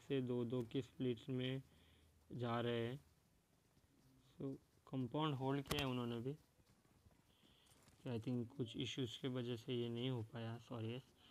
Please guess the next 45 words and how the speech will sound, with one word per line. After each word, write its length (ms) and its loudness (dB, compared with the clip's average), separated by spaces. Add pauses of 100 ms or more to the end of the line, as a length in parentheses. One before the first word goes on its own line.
(260)
So 160 -8
हम 400 -2 (180)
मैच 320 -2
में 160 2
बैकअप 360 -2
कर 80 0
रहे 100 4
हैं, 100 0
टीम 100 2
नंबर 260 4
इलेवन 280 4
ने 120 4
एक 100 -6
कंपाउंड 340 2
होल्ड 200 2
किया 240 4
है 140 2 (840)
और 200 2
उनके 420 2
सडनली 480 10
नीचे 220 12
टीम 160 8
नंबर 240 10
सेवनटीन 420 12
है। 100 12
यहाँ 180 12
पे 180 12
फाइट 360 12
चल 180 12
रही 180 12
है 80 12
टीम 200 12
नंबर 360 12
टेन 420 10
के 140 10
बीच 260 6
में, 100 4 (320)
तो 60 4
हम 100 8
टीम 160 8
नंबर 260 10
टेन 260 10
की 100 8
तरफ 280 8
चलेंगे। 520 6